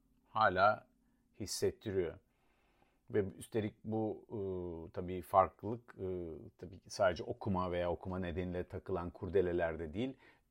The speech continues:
önlüklerimizin solmuşluk oranında, yakalarımızın temizliğinde,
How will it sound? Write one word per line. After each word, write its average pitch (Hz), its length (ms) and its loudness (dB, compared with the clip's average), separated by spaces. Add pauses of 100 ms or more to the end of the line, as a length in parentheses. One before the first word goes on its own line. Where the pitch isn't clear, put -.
önlüklerimizin 101 800 2
solmuşluk 101 640 0
oranında, 85 640 -6
yakalarımızın 95 720 -2
temizliğinde, 85 880 -4